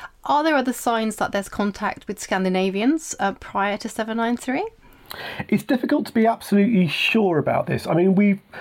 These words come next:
Speaker 2: but one of the troubles is some of the, the objects, the artefacts of the North Sea world, they're not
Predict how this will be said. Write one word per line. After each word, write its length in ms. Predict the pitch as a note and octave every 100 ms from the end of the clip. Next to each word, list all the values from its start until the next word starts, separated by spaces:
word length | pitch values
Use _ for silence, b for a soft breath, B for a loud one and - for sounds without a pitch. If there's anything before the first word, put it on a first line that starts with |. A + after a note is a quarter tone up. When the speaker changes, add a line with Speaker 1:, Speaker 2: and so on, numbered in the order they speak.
| B B -
Speaker 2:
but 100 | D3 -
one 260 | E3+ G#3+ A#3
of 40 |
the 60 | A3+
troubles 240 | G3 D#3+
is 120 | D#3+
some 280 | - - G#3+
of 100 | G3+
the, 520 | G3+ F#3 F3 G#3 A#3 - -
the 100 | F3
objects, 460 | F#3+ E3 A#3 -
the 80 | E3
artefacts 560 | E3+ F3 D3 D#3 C#3+ -
of 80 | C#3
the 80 |
North 320 | D3 D3 C3+ -
Sea 180 | C#3+
world, 480 | C#3 D3 C#3 A#2+ A2+
they're 160 | D3+ C#3+
not 340 | E3 F#3 -